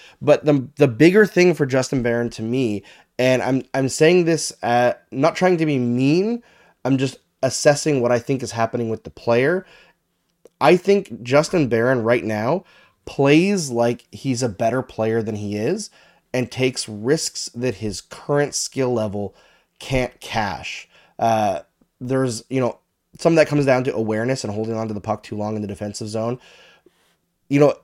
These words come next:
at the end of the day, you want your players to have confidence in what they're doing, and I think that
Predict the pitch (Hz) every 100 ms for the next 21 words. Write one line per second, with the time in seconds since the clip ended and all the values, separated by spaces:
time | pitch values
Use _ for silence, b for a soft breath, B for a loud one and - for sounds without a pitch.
0 | _ _ - 139 156 202 185 127 127 147
1 | 120 117 120 139 - 113 113 123 104 101
2 | 101 - 107 110 123 127 - - 113 107
3 | 104 101 104 110 143 165 90 113 110 113
4 | 110 107 104